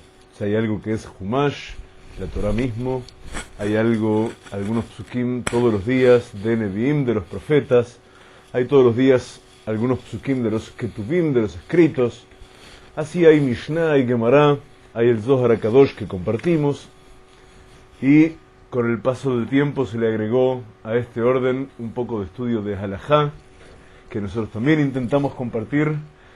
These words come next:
y estudio de Musar. Precisamente a algunas preguntas,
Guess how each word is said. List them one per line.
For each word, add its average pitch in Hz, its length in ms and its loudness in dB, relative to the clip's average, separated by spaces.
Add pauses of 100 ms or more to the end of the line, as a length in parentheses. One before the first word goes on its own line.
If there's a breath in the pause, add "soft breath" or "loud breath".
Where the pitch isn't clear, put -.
(140)
y 123 120 0
estudio 135 400 4
de 127 100 4
Musar. 117 400 0 (1700 loud breath)
Precisamente 180 840 2 (1200)
a 113 140 -4
algunas 143 360 0
preguntas, 143 760 -2